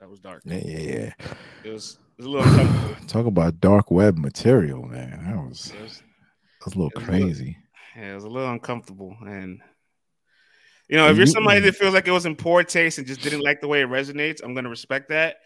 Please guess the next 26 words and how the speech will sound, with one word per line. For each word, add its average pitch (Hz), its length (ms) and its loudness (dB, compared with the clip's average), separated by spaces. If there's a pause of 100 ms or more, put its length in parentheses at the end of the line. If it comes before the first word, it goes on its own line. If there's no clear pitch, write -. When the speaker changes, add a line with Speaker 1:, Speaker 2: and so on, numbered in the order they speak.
(380)
Speaker 1:
If 120 200 -2
you 151 180 -2
can 151 180 -4
just 135 240 -10
try 143 200 0
to 131 100 -4
see 139 240 -8
past 139 440 -4
the 127 80 -14
way 131 240 -8
it 120 260 -16
kinda 131 280 -14 (100)
was, 120 400 -14 (200)
you 127 100 -18
know, 113 120 -18
constructed 147 580 -14
and 117 160 -12
just 110 140 -16
look 131 140 -12
at 127 60 -8
that 123 120 -8
from 120 120 -16
a 104 80 -12
battle 117 340 -8
rap 139 160 -6
standpoint, 156 580 -10